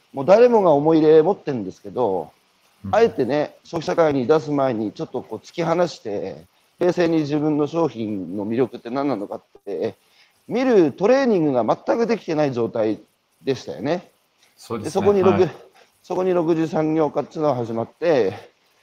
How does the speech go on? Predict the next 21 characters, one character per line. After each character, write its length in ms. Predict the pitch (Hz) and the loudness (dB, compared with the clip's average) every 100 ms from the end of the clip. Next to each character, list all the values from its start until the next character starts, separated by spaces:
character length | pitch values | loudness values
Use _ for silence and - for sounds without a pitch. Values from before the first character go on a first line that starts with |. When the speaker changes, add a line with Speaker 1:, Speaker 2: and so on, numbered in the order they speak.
| _ | _
Speaker 1:
え 120 | 127 | -4
ー、 20 | 131 | 0
中 240 | 131 127 | 0 0
野 120 | 127 | -2
さ 140 | 113 123 | -2 -2
ん 40 | |
は 60 | 123 | -2
現 180 | 120 131 | 0 0
場 180 | 131 120 | 2 2
回 140 | 123 | 0
っ 40 | |
て 120 | 107 135 | -2 -4
た 100 | 120 | 2
ら、 340 | 120 110 82 - - _ - - - _ | 2 2 -2 -12 -20 _ -20 -20 -20 _
え 460 | 113 110 101 95 117 | -2 0 0 0 -2
ー、 20 | |
勢 140 | 175 | 0
い 60 | 160 | 2
の 80 | 147 | 2
あ 40 | |
る、 280 | 139 113 | 2 0